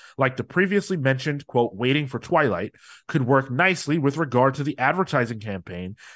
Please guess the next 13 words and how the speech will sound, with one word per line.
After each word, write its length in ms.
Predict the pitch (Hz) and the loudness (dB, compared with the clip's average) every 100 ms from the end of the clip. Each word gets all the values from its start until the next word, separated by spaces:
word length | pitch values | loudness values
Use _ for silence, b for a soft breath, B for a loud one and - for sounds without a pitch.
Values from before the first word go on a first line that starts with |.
| 139 | -4
as 120 | 131 | 2
well 180 | 175 202 | 4 4
as 100 | 147 | 4
giving 260 | 156 156 | 0 2
us 180 | 156 156 | 0 0
a 100 | 147 | -4
range 380 | 113 120 139 127 | -2 0 0 0
of 120 | 107 | -6
credible 420 | - 143 165 185 | 0 0 2 2
adult 300 | 151 127 127 | 2 2 2
items 340 | 110 107 120 - | 0 -2 -2 -4
as 180 | 104 95 | -8 -6
badges, 600 | - 151 185 139 147 | -2 2 2 2 0